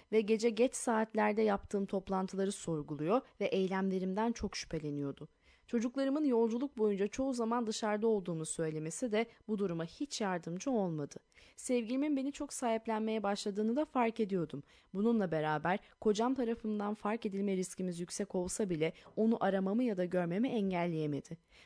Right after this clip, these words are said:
Kocamı aldatmaya başladıktan sonra ilk defa yarattığım sorundan gerçekten pişman oldum ve uzun, uzun bir süre bu şekilde yaşadıktan sonra evimin konforunu ve güvenliğini özlediğimi fark ettim.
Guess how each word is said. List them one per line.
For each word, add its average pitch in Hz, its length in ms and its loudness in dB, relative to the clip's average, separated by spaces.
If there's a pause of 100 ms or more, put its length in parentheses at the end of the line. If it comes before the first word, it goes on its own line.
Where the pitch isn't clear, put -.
Kocamı 285 380 6
aldatmaya 262 480 4
başladıktan 247 640 2
sonra 175 440 2 (260)
ilk 269 200 2
defa 240 340 6
yarattığım 214 580 2
sorundan 180 540 -2
gerçekten 233 600 -2
pişman 185 500 -2
oldum 143 340 -6 (360)
ve 202 140 0 (100)
uzun, 165 480 -4 (100)
uzun 233 400 2
bir 220 60 0
süre 202 300 -4
bu 269 60 -4
şekilde 214 380 -2
yaşadıktan 180 640 -2
sonra 170 480 0 (280)
evimin 226 340 2
konforunu 220 600 -2
ve 262 80 0
güvenliğini 208 600 2
özlediğimi 190 500 2
fark 147 340 -2
ettim. 143 280 -8